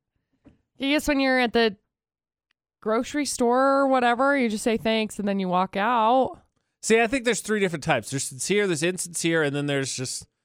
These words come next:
Speaker 1: Courtesy?
Speaker 2: Yeah, courtesy's the right word. What? Yeah, that would be the exact word for it. Like, it's not like, "Oh my gosh, thanks." Like, when you, like, if someone handed you something that you dropped, you know, like, if you left your wallet at a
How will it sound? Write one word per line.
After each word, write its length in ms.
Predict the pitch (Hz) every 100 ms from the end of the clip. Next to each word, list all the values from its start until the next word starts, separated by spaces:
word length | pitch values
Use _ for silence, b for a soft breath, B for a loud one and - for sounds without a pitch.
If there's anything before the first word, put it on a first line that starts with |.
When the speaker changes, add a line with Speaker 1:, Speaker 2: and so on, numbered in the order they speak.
| _ _ _
Speaker 1:
Courtesy? 420 | 190 185 185 214 185 - _ _ _ _
Speaker 2:
Yeah, 320 | 240 262 202 147
courtesy's 520 | - 220 214 214 175
the 60 | 196
right 200 | 190 190
word. 260 | 190 104 - _ _
What? 220 | 220 190
Yeah, 240 | 202 156 107 -
that 140 | 196
would 100 | 196
be 100 | 208
the 80 | 202
exact 380 | 196 185 180 -
word 200 | 160 143
for 280 | - 117 92
it. 100 | - _ _ _ _ _
Like, 140 | 190 202
it's 100 | 190
not 160 | 220
like, 200 | 208 185 196
"Oh 240 | 196 175
my 100 | 147
gosh, 300 | 139 120 -
thanks." 480 | 151 135 104 - - _ _ _ _ _ -
Like, 140 | 165
when 120 | 156 170
you, 280 | 165 151 135 -
like, 160 | 139
if 80 | 147
someone 420 | 170 160 147 131 -
handed 320 | 151 160 151
you 80 | 139
something 320 | 156 135 139
that 100 | 131
you 100 | 135
dropped, 500 | 123 185 175 131 -
you 80 | 233
know, 200 | 196 139
like, 120 | 139 143
if 60 |
you 80 | 147
left 300 | 156 160 -
your 120 | 151
wallet 540 | 147 151 147 139 135 -
at 140 | 131 131
a 260 | 127 120